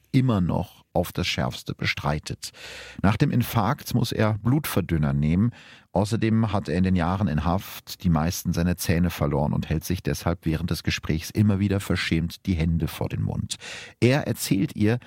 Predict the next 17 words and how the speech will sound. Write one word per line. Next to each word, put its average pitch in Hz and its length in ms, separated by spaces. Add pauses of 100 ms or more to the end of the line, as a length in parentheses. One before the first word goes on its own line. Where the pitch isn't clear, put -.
(300)
„Mein 98 260
Leben 123 440
hat - 360
mit 107 160
der 101 120
Verurteilung - 640
angefangen. - 560 (140)
Das 98 160
hier 135 200
drin 98 320
ist - 320
seit 110 260
über 101 220
dreißig - 440
Jahren 64 220
mein 55 180
Leben.“ - 240